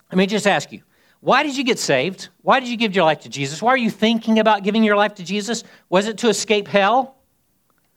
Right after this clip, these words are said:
Was it to get closer to a group of people?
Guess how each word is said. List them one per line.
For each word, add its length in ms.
Was 220
it 140
to 600
get 220
closer 460
to 180
a 40
group 260
of 100
people? 520